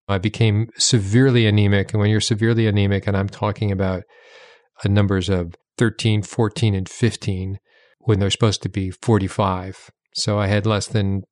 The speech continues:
three cups, two and a half cups of blood in my entire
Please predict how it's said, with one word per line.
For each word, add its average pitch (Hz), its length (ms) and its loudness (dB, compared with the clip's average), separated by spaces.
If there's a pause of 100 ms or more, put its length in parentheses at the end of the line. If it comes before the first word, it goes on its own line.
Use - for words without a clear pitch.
(300)
three 139 180 4
cups, - 540 -2
two 139 160 2
and 120 80 4
a - 20 4
half 110 180 2
cups - 280 -6
of 101 80 -4
blood 107 200 0
in 104 60 -2
my 98 160 0
entire 104 640 0